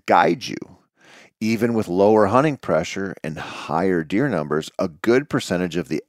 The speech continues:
actionable rubs and scrapes and tracks and beds will be in places where you'll go,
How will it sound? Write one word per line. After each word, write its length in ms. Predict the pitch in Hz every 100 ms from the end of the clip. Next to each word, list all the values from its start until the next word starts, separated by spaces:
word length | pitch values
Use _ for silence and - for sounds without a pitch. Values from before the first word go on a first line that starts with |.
| _ -
actionable 720 | 78 95 - 113 98 95 87
rubs 320 | 85 87 87
and 120 | 80
scrapes 400 | - 101 87 -
and 100 | 80
tracks 360 | - 82 85 76
and 160 | 73
beds 540 | 80 143 127 64 - - _ _ - - -
will 120 | 87
be 180 | 95 90
in 120 | 85
places 540 | - 87 92 - 90
where 160 | 82 90
you'll 220 | 92 98
go, 420 | 92 92 82 78